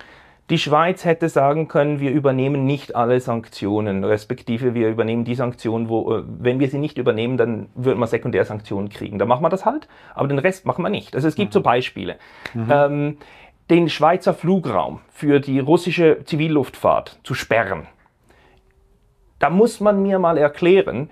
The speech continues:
Speaker 1: wie ein russisches Flugzeug in den Schweizer Flugraum kommt, ohne über
Speaker 2: <laughs>
Speaker 1: E-U-Luftraum zu fliegen. Das ist ein reines Token, Token, äh, Sanktion, die man übernimmt, um, um, äh,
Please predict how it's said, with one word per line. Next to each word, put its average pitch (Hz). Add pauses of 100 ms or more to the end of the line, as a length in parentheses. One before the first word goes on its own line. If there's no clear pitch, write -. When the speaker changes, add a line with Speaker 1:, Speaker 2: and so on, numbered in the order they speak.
(140)
Speaker 1:
wie 180
ein 190
russisches 196
Flugzeug 165 (280)
in 170
den 170
Schweizer 185
Flugraum 170
kommt, 135 (280)
ohne 208
über 185
Speaker 2:
<laughs> 143
Speaker 1:
E-U-Luftraum 151
zu 120
fliegen. 110 (200)
Das 214
ist 226
ein 208
reines 170
Token, 170 (320)
Token, 151
äh, 107 (340)
Sanktion, 135
die 120
man 120
übernimmt, 135
um, 160
um, 175
äh, 120